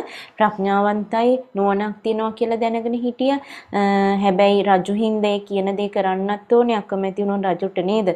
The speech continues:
හිස කසා දාන්නත් පුළුවන්නේ. ඉතින් මෙන්න මේ ප්‍රකාශය, ප්‍රකාශය තමයි ඔයගොල්ලෝ උපුටා ලියන්න ඕනේ විදිය. රජ්ජුරුවනට, රජ්ජුරුවනට පටහැනි වීම නම් යුක්ත නොවේ.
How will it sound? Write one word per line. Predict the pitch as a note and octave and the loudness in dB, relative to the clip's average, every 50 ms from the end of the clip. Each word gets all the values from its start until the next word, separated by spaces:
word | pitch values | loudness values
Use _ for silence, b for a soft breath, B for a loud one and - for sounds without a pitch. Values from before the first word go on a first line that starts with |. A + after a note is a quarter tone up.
| B B B B B | B B B B B
හිස | B F3+ - F3+ | B -10 -8 -6
කසා | E3+ E3 E3 D#3+ - E3 E3 | -4 -4 -4 -2 -2 -2 0
දාන්නත් | D#3+ F3+ F3 F3+ F#3 G3 G#3+ A3+ A3 - | 2 4 4 4 4 2 2 0 0 2
පුළුවන්නේ. | - C#4 C4+ C#4+ D4 D4 D4 C#4+ C#4+ D4+ D4 B B B B B B | 4 6 6 8 8 6 6 4 2 0 0 B B B B B B
ඉතින් | G#3+ G#3 G3 A3 A3 A#3+ F4 G#4+ | -8 -6 -4 -2 0 0 2 2
මෙන්න | G#4+ D#4+ B3+ A#3 A3+ A#3 | 2 2 0 0 -2 -2
මේ | A#3 A#3+ B3 B3+ | -2 0 0 0
ප්‍රකාශය, | B3+ B3 A#3+ A#3+ A3+ G#3+ G#3+ G#3+ - - - A#3 F#3+ - - A3 G#3 G#3 G#3 G#3 - G3 | 0 -2 -4 -2 -4 -6 -6 -6 -10 -10 -10 -10 -10 -8 -6 -4 -2 -2 -4 -4 -8 -8
ප්‍රකාශය | - A3+ G3 - G#3+ G3+ G3+ G3+ A3+ G#3 | -4 -4 -2 0 0 0 0 0 -4 -4
තමයි | - G#3+ G3+ G3 G3+ | -2 -2 -2 0 0
ඔයගොල්ලෝ | G3+ G3 G3+ G3+ G#3 | 0 0 2 0 0
උපුටා | G3 - G#3+ F#3+ G#3+ G#3+ G#3+ | 0 -2 -2 0 2 2 2
ලියන්න | G3+ G3 G3 F#3+ F#3+ G3 G3+ | 2 0 0 0 0 0 0
ඕනේ | G3 G3+ G3+ G3+ G3+ G3 | -2 -2 -2 -2 -2 -2
විදිය. | F#3 F#3 F3 F#3+ G3+ A#3 G4 G#4 - b b b b b b b | -4 -6 -6 -4 -2 -2 -2 -2 -4 b b b b b b b
රජ්ජුරුවනට, | G3 G3 G#3+ G#3+ G#3 G3+ F3+ G3 - - - D4+ E4 E4 F4 E4 A#3+ G#3+ F#3+ F3+ F3+ F3+ F3 - - F#3+ F#3 G#3 C#4+ G4+ | -2 2 2 4 4 2 0 -6 -8 -2 0 2 4 4 4 4 4 4 2 2 0 -2 -4 -4 -2 0 2 2 2 2
රජ්ජුරුවනට | F4+ E4 B3+ G3+ F3+ - - G#3+ G3+ G3+ G3 G3 G3 F#3+ G3 G3 F#3+ - A#3 C4+ F#4 F#4+ | 2 2 0 0 -2 -6 -8 -6 -4 -2 -2 0 0 -2 -2 -4 -4 0 0 0 0 0
පටහැනි | - D#4 C4+ B3+ - - A#3+ B3 A#3+ A#3+ B3 C#4 C#4+ D4 D#4+ D#4+ | -2 -4 -4 -4 -4 -2 -2 -4 -2 -4 -4 -2 0 0 2 0
වීම | C#4 A3+ A3 G#3 G#3 G#3 G#3 G#3 | 0 0 -2 -4 -4 -6 -6 -6
නම් | G#3 G#3 G#3 A3 B3 D4 E4+ F4 | -6 -6 -4 -2 0 2 2 4
යුක්ත | C#4+ B3+ B3 A#3+ - - - - D4 D4 | 4 4 2 2 0 -6 -6 -2 0 0
නොවේ. | C#4 C4 C4 B3+ A#3+ G#3 D#3 | 2 2 0 2 2 0 0